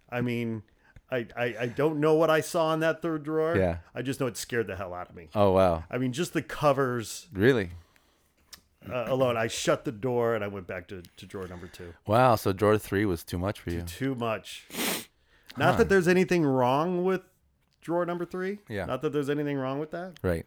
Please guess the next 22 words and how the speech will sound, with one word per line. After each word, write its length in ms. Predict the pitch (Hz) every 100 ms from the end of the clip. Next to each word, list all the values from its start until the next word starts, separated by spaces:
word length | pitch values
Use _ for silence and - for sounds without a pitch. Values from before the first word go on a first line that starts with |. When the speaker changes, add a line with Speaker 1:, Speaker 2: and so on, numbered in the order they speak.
| _ _
Speaker 1:
For 100 | -
those 160 | 123 117
people 280 | 135 117 120
that 440 | 113 104 _ -
prefer 440 | 123 117 120 123
drawer 320 | 107 - 113 113
number 180 | 113 110
three. 280 | 120 127 143
Speaker 2:
Right. 240 | 87 78 - _ _ _ _ _ _ -
Speaker 1:
Um, 460 | 101 98 90 90 80 _ _ _ _ _ _ _ _ _ _ _
just 220 | _ -
wasn't 220 | - 87 92
me. 140 | 92 92 _
Wasn't 220 | 101 90
for 100 | -
me. 160 | 95 98 - _ -
Speaker 2:
So 160 | - 101
the 100 | 101
guys 440 | 101 110 123 107
that 220 | 110 98
prefer 460 | - - 104 104 98
three 840 | - - - 98 107 101 87 92